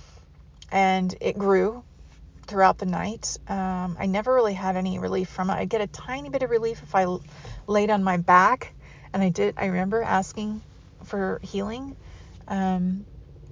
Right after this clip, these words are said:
you have to set an intention also when you go into this.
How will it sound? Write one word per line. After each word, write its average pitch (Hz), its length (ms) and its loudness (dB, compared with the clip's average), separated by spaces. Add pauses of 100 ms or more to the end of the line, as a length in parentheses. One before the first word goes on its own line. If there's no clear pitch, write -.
(500)
you 208 140 0
have 254 220 -2
to 285 80 -4
set 247 220 2
an 202 80 -2
intention 185 580 -4
also 185 500 0
when 196 200 -2
you 180 100 0
go 180 200 0
into 180 240 -4
this. - 480 -8